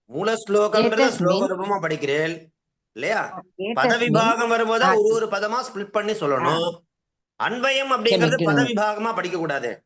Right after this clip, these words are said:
Speaker 1: சேர்த்து தானே படிக்கணும்.
Speaker 2: ஆ.
Speaker 1: சென்டென்ஸ் மாதிரி வாக்கியம் மாதிரி படிக்கணும்.
Speaker 2: ம். ஏதஸ்மின் அந்தரே பரதः சத்ருக்னினா சமன்விதः பிரீதः மாதுலஸ்ய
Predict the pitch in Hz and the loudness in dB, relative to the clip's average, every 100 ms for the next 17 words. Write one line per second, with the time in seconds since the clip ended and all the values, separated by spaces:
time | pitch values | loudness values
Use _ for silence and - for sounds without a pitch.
0 | _ _ _ _ _ _ - 233 233 240 | _ _ _ _ _ _ 0 2 4 2
1 | 240 214 185 185 196 - 262 240 233 233 | 2 2 2 2 2 0 -2 -2 0 2
2 | 208 196 208 240 240 240 190 170 131 - | 4 2 0 -4 -2 -2 -4 -6 -10 -16
3 | _ _ - 175 151 - _ _ _ _ | _ _ -16 -12 -12 -14 _ _ _ _
4 | _ _ _ _ _ _ 180 196 214 220 | _ _ _ _ _ _ -2 0 2 2
5 | - 208 208 233 - 180 160 165 143 160 | 2 2 4 0 0 -2 0 -2 0 -2
6 | 359 - _ - 170 196 - 156 143 190 | -4 -8 _ -6 -4 -2 -4 -4 0 -2
7 | 370 _ - - 175 - 240 214 160 143 | -2 _ -8 -6 -4 2 2 2 0 0
8 | 165 - _ - - 175 214 196 151 143 | -4 -6 _ -8 -2 0 2 0 -4 -8
9 | 151 196 285 _ _ 220 254 254 180 156 | -6 -6 -8 _ _ -4 -4 -2 -2 0
10 | 147 214 - _ - 170 202 269 233 156 | -2 -4 -8 _ -2 -2 0 0 0 -2
11 | 156 156 | -4 -6